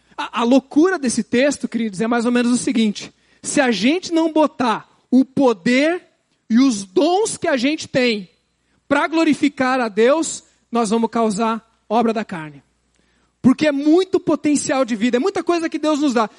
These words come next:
E esse texto de Gálatas, capítulo cinco, começa dizendo assim: "Povo, não mordam-se uns aos outros." O contexto é assim: você tem poder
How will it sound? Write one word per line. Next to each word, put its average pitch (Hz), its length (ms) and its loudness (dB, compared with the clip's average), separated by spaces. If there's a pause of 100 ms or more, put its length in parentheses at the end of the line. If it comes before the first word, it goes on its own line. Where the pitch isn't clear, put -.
(180)
E 233 120 0
esse 339 200 0
texto 294 280 -2
de 247 80 -6
Gálatas, 226 460 -2
capítulo 220 420 -6
cinco, 277 540 -2 (260)
começa 247 380 0
dizendo 247 240 -2
assim: 226 340 0 (240)
"Povo, 233 500 0 (240)
não 294 540 0
mordam-se 277 840 0
uns 262 240 0
aos 233 260 0
outros." 208 640 -2 (800)
O - 120 0
contexto 320 460 0
é - 20 0
assim: 302 200 -2
você 294 280 -2
tem 339 180 -4
poder 294 580 0